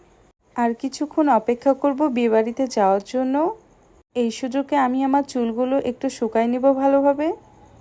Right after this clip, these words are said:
তোমরা আমাকে অনেকেই জিজ্ঞাসা করো যে, "আপু, তুমি তোমার চুলে কোন তেল ব্যবহার করো?"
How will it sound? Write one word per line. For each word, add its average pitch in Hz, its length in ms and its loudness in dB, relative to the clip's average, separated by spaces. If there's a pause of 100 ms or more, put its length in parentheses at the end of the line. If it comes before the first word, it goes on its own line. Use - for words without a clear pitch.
(280)
তোমরা 285 320 2
আমাকে 311 340 2
অনেকেই 240 460 0
জিজ্ঞাসা 294 420 -4
করো 294 280 0
যে, 262 140 -2
"আপু, 220 320 -2
তুমি 277 260 -2
তোমার 269 280 0
চুলে 277 320 -4
কোন 240 300 -2
তেল 269 200 -4
ব্যবহার 285 380 2
করো?" 311 400 2